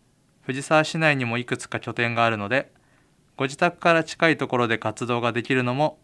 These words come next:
魅力の一つです。体を動かして健康になりたいと思っている方にはおすすめの団体です。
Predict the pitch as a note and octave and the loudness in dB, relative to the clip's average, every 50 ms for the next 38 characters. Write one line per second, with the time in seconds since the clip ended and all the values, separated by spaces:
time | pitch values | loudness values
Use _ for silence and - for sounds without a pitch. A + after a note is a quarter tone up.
0 | _ - A#2 A2+ A2+ A2+ - - A2+ A2+ A2 - - A#2+ - A2+ G#2+ A#2+ C3 - | _ -8 -4 -4 -4 -4 -4 -4 -4 -4 -4 -4 -6 -6 -4 -4 -4 -4 -4 -6
1 | - - - _ _ _ _ _ _ _ _ _ _ _ _ _ _ _ _ _ | -10 -16 -20 _ _ _ _ _ _ _ _ _ _ _ _ _ _ _ _ _
2 | _ _ _ _ _ _ - C3 C3 C#3+ D3+ D#3 D3+ D3+ D3 D3+ D3 - D#3 C#3+ | _ _ _ _ _ _ -2 0 2 4 4 4 2 2 0 -2 0 2 0 0
3 | - - A2 F#2+ - - _ _ _ _ _ - C3 C#3 D3 - D#3 D#3 D#3 D#3 | 0 -4 -6 -6 -6 -10 _ _ _ _ _ -4 -4 -4 0 0 0 0 2 2
4 | D3+ D#3 D3+ D3 - E3 D#3+ D3+ - B2 A#2 B2 C#3 - - - B2+ A#2+ B2 - | 2 0 0 0 2 2 2 2 2 0 -2 -2 -4 -2 0 2 2 2 2 0
5 | B2 - B2+ A#2 A2+ G#2 G#2 G#2 - - _ _ _ _ _ - A#2 G#2+ - - | 0 0 0 0 2 2 0 0 0 -4 _ _ _ _ _ -10 -8 -8 -6 -6
6 | C3+ B2 B2+ B2 B2 A#2 A#2+ A2+ A2+ A2+ - A2+ A2 G#2 A#2 B2 B2 - - - | -2 0 0 0 2 2 2 2 2 0 -2 -2 -2 -2 -2 -4 -4 -8 -14 -20